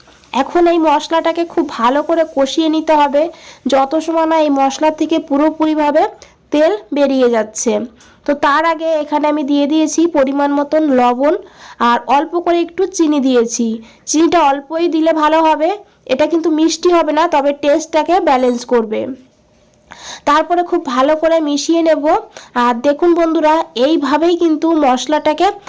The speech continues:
কষিয়ে নিতে হবে। আশা করি দেখে বুঝতেই পেরেছেন মশলাটা কিন্তু খুব ভালোভাবে কষানো হয়েছে। আর মশলাটা যত ভালো কষানো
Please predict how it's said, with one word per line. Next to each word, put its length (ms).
কষিয়ে 380
নিতে 300
হবে। 240
আশা 220
করি 160
দেখে 180
বুঝতেই 420
পেরেছেন 320
মশলাটা 500
কিন্তু 220
খুব 160
ভালোভাবে 460
কষানো 440
হয়েছে। 320
আর 80
মশলাটা 440
যত 160
ভালো 160
কষানো 340